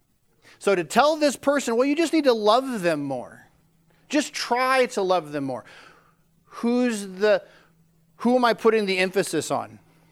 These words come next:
The person. "Well, you have to try harder." Sorry, can't try harder. You don't have it in you.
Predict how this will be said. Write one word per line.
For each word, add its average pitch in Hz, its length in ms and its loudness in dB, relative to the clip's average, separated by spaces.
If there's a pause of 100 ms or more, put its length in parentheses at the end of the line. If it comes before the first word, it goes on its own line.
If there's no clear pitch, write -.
(960)
The 170 80 -6
person. 233 400 -2
"Well, 147 100 -12
you 240 380 2
have 185 240 0
to 190 100 -6
try 180 360 0
harder." 127 380 -6 (100)
Sorry, 185 280 0
can't 175 320 -6
try 160 220 0
harder. 117 320 -6 (180)
You 147 80 -4
don't 170 120 -2
have 156 140 -2
it 147 80 -6
in 147 140 -4
you. 107 160 -14